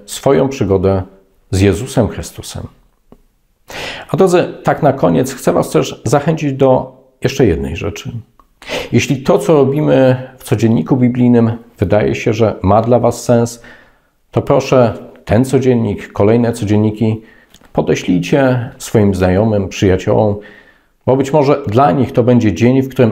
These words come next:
na nowo zaczną swoją drogę i swoją przygodę w poznawaniu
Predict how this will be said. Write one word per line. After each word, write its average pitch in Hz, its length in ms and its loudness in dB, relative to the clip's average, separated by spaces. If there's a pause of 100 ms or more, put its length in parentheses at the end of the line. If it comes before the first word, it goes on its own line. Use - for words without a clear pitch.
na 113 140 4
nowo 113 300 2
zaczną 104 420 0 (140)
swoją 135 420 0
drogę 101 360 2
i - 60 -6
swoją 135 340 0
przygodę 95 520 0 (560)
w - 100 -20
poznawaniu 104 800 2